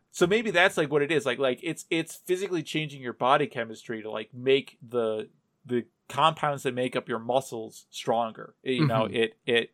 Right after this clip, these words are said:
Speaker 1: you know, make the, the compounds that make up your skin stronger. But now it also has this byproduct where it's like, now you're vulnerable to sunlight 'cause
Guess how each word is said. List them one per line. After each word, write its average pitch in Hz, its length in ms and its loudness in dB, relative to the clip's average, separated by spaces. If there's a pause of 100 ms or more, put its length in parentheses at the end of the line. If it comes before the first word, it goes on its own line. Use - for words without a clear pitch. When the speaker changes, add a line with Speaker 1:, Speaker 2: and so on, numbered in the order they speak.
Speaker 1:
you 127 100 -10
know, 110 220 0
make 131 280 0
the, 120 260 -2
the 113 440 -2
compounds 156 420 0
that 139 120 2
make 131 160 -2
up 123 140 -6
your 117 120 -10
skin 113 840 -4
stronger. 135 720 -2 (840)
But 135 280 6
now 131 300 6
it 120 60 4
also 123 260 2
has 110 300 -2
this 117 160 -8
byproduct 127 680 4
where 110 120 -4
it's 107 120 -8
like, 110 180 -6
now 120 120 4
you're 110 160 -2
vulnerable 110 480 -8
to - 80 -20
sunlight 107 520 -6
'cause 107 320 -12